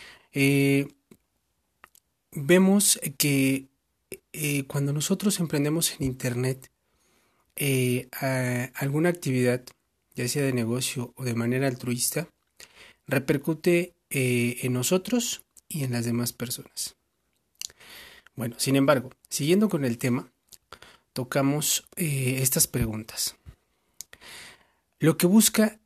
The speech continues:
es generar una ganancia económica inmediata o lo que quiere es una gratificación en base a su esfuerzo? O tal vez no quiera ganar y solo lo hará para satisfacer su estado.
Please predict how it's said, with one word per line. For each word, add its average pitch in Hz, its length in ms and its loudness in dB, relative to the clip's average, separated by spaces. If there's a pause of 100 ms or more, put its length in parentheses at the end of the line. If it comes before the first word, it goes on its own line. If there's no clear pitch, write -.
es 175 160 6
generar 175 320 4
una 175 140 4
ganancia 139 400 2
económica 127 480 -2
inmediata 131 580 0 (680)
o 135 120 2
lo 120 160 2
que 120 140 -6
quiere 131 480 -2 (180)
es 147 380 -2
una 147 180 -2
gratificación 131 1000 -4
en 127 200 -2
base 127 360 0
a 123 80 -6
su 131 120 -8
esfuerzo? 127 480 -4 (1000)
O 147 140 -4
tal 165 120 6
vez 160 320 2
no 139 220 0
quiera 131 220 2
ganar 123 420 -2
y 139 120 -6
solo 127 300 0
lo 117 200 0
hará 113 300 -4
para 117 280 -2
satisfacer 127 640 -4
su - 160 -6
estado. 156 440 -4